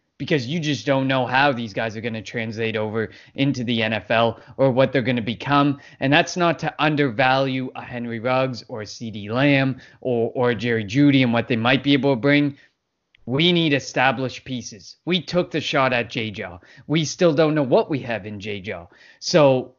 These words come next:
are we prepared as Eagles fans to go in and draft two or three more receivers and say,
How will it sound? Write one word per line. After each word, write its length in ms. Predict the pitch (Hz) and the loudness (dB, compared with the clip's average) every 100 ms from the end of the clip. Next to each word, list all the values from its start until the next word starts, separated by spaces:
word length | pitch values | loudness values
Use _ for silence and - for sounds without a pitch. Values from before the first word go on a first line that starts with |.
| _ | _
are 160 | 147 143 | 0 0
we 420 | 135 147 147 147 | 2 2 2 0
prepared 520 | 139 147 120 147 160 | -2 -6 0 4 4
as 220 | 151 135 139 | 4 0 0
Eagles 360 | 135 139 127 | 0 0 -2
fans 420 | - 135 131 120 - - _ | 0 0 0 -2 -8 -20 _
to 120 | 151 | -4
go 360 | 117 143 139 135 | 2 6 6 4
in 360 | 131 131 131 - | 2 0 -2 -4
and 160 | 127 120 | -6 -2
draft 420 | 123 120 117 - | 0 0 -2 -10
two 180 | 156 151 | -4 -2
or 100 | 147 | -2
three 220 | 143 135 | -2 -2
more 200 | 135 135 | 0 -2
receivers 600 | 127 - 135 123 127 123 | -4 -4 -4 -2 -2 -2
and 180 | 127 120 | -4 -2
say, 220 | 135 | 0